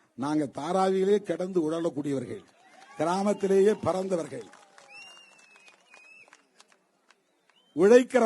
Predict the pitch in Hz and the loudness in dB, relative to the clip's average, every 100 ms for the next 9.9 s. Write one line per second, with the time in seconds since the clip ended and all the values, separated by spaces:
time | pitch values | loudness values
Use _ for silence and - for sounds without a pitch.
0 | 208 214 - 240 247 240 208 269 262 254 | 2 -2 2 4 4 4 6 4 4 0
1 | 233 - 139 95 - 180 247 247 233 247 | 0 -2 -8 -10 0 4 4 4 6 6
2 | 240 240 220 226 226 196 143 104 - _ | 6 4 2 -4 -6 -6 -10 -16 -20 _
3 | _ _ _ _ _ _ _ _ - 143 | _ _ _ _ _ _ _ _ -8 -4
4 | 180 175 165 156 143 175 214 214 196 202 | -2 -2 -2 -4 -4 -2 2 2 2 -2
5 | 196 180 180 175 160 - 160 156 110 - | -2 -4 -4 -8 -12 -10 -8 -8 -10 -18
6 | _ _ _ _ _ _ _ _ _ _ | _ _ _ _ _ _ _ _ _ _
7 | _ _ _ _ _ _ _ _ - 139 | _ _ _ _ _ _ _ _ -10 -6
8 | 170 160 139 202 226 226 220 196 196 190 | -4 -4 -4 -4 2 2 2 -2 0 4
9 | 185 170 180 185 170 151 156 151 | 4 4 2 2 2 2 -2 -2